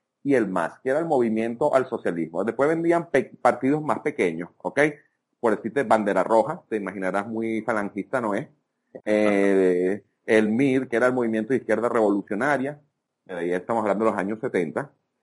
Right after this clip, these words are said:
pero desde que apareció Hugo Chávez es partido único. ¿Tú quieres que te, que te diga una cosa tan,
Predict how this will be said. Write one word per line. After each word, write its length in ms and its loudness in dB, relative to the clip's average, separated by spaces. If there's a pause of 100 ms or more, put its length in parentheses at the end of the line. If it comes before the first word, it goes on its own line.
(200)
pero 180 6
desde 220 6
que 240 0
apareció 600 2
Hugo 300 2
Chávez 420 0
es 220 2
partido 400 0
único. 440 -2 (360)
¿Tú 160 -4
quieres 240 4
que 100 4
te, 360 4
que 140 2
te 100 2
diga 140 6
una 160 2
cosa 280 2
tan, 300 -2